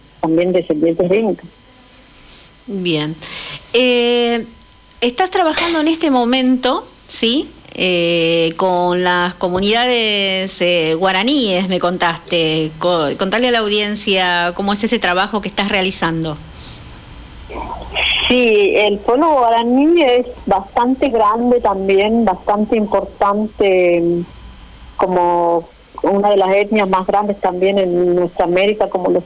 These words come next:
Speaker 1: incas. Abarca, aba-, bueno, aba-, sí, siguen habiendo bastantes en Paraguay,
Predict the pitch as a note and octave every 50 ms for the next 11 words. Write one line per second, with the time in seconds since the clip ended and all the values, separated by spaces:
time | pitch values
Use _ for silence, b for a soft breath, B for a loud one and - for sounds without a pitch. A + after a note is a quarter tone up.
0 | - A#3 A3+ A3 A3+ A3+ C#4 D4+ D4+ - - - - - - - - - - -
1 | - - - - - G3+ F#3 F3 F#3 G3 G3+ G#3 - - - G#3 F#3+ F#3 F#3 F3+
2 | F3 E3+ E3+ E3+ - - - F#3 F3+ F#3+ - - - - G#3+ - - F#3+ F#3+ F#3
3 | F#3 F3+ F3 F3 - - - - - - - A3 G3 G#3 - G#3+ G#3 G#3+ G#3+ A3
4 | G3+ G3 F#3+ F3+ F3 F3+ F#3+ G3+ G3+ G3 F3+ F3 E3+ E3+ - - F#3+ F#3+ - G3
5 | G3 F3+ E3+ - E3 D#3+ D#3 D#3 F3+ F#3 G3 A3 B3 D4+